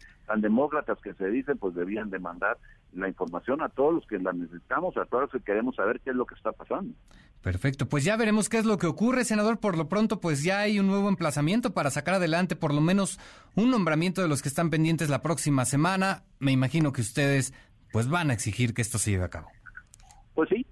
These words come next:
Speaker 1: la verdad es que sí, lo haremos nuevamente. Hemos exigido ya en varias sesiones, llevamos, a, me parece que cincuenta y cuatro días, si no mal recuerdo,
Speaker 2: Ujú.
Speaker 1: en este país en inai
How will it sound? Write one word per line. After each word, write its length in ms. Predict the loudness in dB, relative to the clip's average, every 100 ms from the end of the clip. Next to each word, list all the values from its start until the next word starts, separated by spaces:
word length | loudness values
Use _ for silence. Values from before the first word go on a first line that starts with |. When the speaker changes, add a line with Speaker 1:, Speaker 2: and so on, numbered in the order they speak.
| -6
Speaker 1:
la 140 | -2
verdad 280 | 0 2 0
es 60 | -2
que 100 | -6
sí, 160 | -4 -2
lo 140 | 0
haremos 380 | 0 0 -2 -2
nuevamente. 640 | -2 0 0 -2 -4 -8 -12
Hemos 280 | -8 -6 -6
exigido 500 | -8 -14 -8 -2 0
ya 340 | 2 0 0 -2
en 140 | -4
varias 320 | -4 -4 -6
sesiones, 520 | -10 -14 -8 -8 -10 -16 -8
llevamos, 460 | -2 -2 -2 -6
a, 180 | -8 -10 -8
me 140 | -10
parece 380 | -8 -6 -6 -8
que 200 | -8 -10
cincuenta 640 | -8 -8 -4 -4 -4 -4
y 60 | -6
cuatro 420 | -2 -4 -2 -2
días, 220 | 0 -2 -2
si 60 |
no 120 | -4 -2
mal 220 | -2 -4
recuerdo, 440 | -6 -2 -2 0
Speaker 2:
Ujú. 140 | -2 -4 -8 -8
Speaker 1:
en 180 | -4
este 220 | -4 -2 -4
país 260 | 0 0 0
en 180 | -2 -2
inai 340 | -2 -4 -6